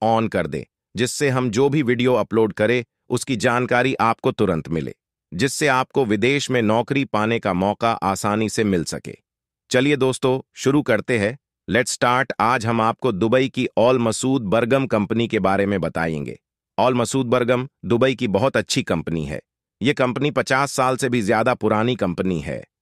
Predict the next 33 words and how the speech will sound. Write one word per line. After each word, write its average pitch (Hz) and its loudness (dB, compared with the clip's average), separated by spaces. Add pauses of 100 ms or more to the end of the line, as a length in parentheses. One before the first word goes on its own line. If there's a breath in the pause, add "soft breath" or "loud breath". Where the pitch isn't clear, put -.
(180)
ये 120 0
कंपनी 127 -2
ज्यादातर 120 0
कंस्ट्रक्शन 113 -2
से 113 -2
संबंधित 107 0
काम 92 -2
कराती 78 -4
है। 67 -6 (400)
अभी 156 2
हम 147 2
आप 139 0
लोगों 131 2
को 135 0
कुछ 135 -2
प्रोजेक्ट 107 -2
दिखाएंगे, 95 -2 (100)
जो 113 2
अल 135 0
मसूद 156 2
बरगम 120 2
कंपनी 110 -2
के 117 0
द्वारा 104 2
पूरा 113 0
किया 92 0
गया 78 -2
है। 71 -6 (480)
देखिए 160 2
दोस्तों, 135 0 (300 soft breath)
ये 120 0
सब 120 0
प्रोजेक्ट 120 0